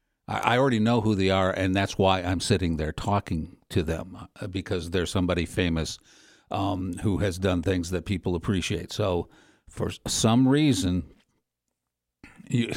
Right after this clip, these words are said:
<laughs> all you have to do is wait four hours to interview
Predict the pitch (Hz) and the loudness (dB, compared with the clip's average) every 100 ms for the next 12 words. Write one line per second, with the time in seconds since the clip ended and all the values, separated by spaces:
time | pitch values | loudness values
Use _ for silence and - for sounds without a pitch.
0 | - - - 135 131 120 - 101 113 104 | -6 -6 -2 2 4 4 2 2 4 6
1 | 90 - - - - - 101 90 92 92 | 4 -2 -12 -20 -20 -6 -2 0 0 4
2 | 113 123 - - - - 117 120 123 117 | 4 4 0 -10 -18 0 2 4 4 4
3 | 110 110 87 73 82 82 - - _ _ | 2 2 0 -2 -6 -8 -10 -12 _ _
4 | _ _ _ _ _ - 95 107 104 95 | _ _ _ _ _ -2 0 2 0 2
5 | 101 92 | 2 0